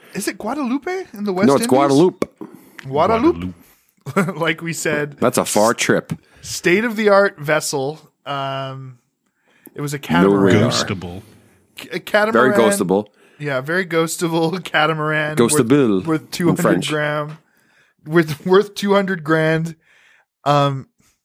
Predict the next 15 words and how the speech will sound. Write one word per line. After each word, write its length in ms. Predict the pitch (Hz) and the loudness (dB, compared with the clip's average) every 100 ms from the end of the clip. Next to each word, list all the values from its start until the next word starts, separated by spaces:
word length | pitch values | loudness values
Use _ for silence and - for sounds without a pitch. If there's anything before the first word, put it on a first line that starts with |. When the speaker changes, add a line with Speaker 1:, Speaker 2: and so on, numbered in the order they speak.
| _ _ _ _ _ _ | _ _ _ _ _ _
Speaker 1:
very 260 | 147 185 214 | 2 4 4
ghostable 560 | 170 175 180 175 170 165 | 2 2 2 0 -2 -2
catamaran 720 | - 147 151 147 143 139 139 | 0 2 2 2 0 0 0
worth 200 | 135 - | -2 -2
two 200 | - 160 | -2 0
hundred 280 | 151 147 143 | 0 -2 -4
grand. 480 | 135 123 123 120 - _ _ _ _ | -2 -2 -4 -8 -16 _ _ _ _
I 60 | - | -8
think 180 | - 226 | -6 -2
that's 160 | 180 | 0
the 60 | 147 | 2
name 140 | 139 | 2
of 60 | 143 | 2
the 100 | 135 | 0
episode. 500 | 143 143 139 135 127 | -2 -4 -4 -4 -4